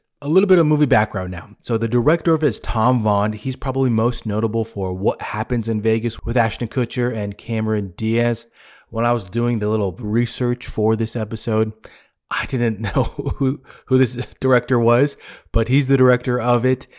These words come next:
I'm gonna give you now a quick synopsis, the one that's on I M D B. So it says it's set in nineteen eighty-five. Working class student Brian Jackson, who is James McAvoy, navigates his first year at Bristol University.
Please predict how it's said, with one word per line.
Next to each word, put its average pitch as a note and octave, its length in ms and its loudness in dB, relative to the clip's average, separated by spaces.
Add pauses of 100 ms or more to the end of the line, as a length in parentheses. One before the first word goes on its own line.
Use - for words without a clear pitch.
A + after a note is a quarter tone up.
(240)
I'm D3 120 0
gonna F3 80 4
give D3 160 0
you D3 80 4
now B2 140 4
a - 20 2
quick - 240 2
synopsis, G#2+ 560 -2
the A2 80 -4
one A#2 120 2
that's A2+ 200 0
on G#2+ 80 0
I G2+ 100 -2
M G2 100 -2
D F#2+ 140 -6
B. F#2 300 -10
So G#2+ 180 -2
it G#2+ 120 -6
says D3 400 4
it's B2 220 -8
set - 400 0
in C3 200 0
nineteen C3+ 400 -2
eighty-five. G#2 600 -2
Working C3 400 0
class B2+ 360 0
student G#2+ 480 -4 (280)
Brian C3+ 520 0
Jackson, D3 580 -4 (240)
who G2+ 220 -4
is G#2 100 -4
James G2 240 -4
McAvoy, G2 460 -6 (340)
navigates A#2+ 460 0
his G#2+ 100 -8
first - 460 -2
year A#2+ 160 0
at F#2+ 180 -6
Bristol A2 400 0
University. F#2+ 720 -6